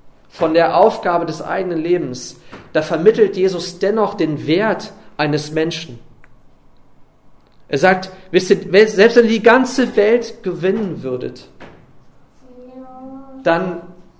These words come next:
aber euer eigenes Leben verliert, dann steht es nicht im Verhältnis.“ Das zeigt uns eigentlich, wie, wie wertvoll ein Leben ist.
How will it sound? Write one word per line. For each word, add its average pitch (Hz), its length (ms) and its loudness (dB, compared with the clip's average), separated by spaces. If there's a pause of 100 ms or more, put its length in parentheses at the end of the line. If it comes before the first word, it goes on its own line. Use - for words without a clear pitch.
aber 151 260 0
euer 196 240 0
eigenes 240 560 0
Leben 214 320 -4
verliert, 175 680 -8 (600)
dann 165 100 -8
steht 170 160 -10
es 175 120 -8
nicht 170 120 -10
im 160 80 -8
Verhältnis.“ 135 580 -12
Das 151 200 -12
zeigt 220 320 -2
uns 165 160 -6
eigentlich, 156 320 -6
wie, 160 240 -6
wie 170 220 -4
wertvoll 185 500 2
ein 208 320 4
Leben 220 380 2
ist. - 420 -10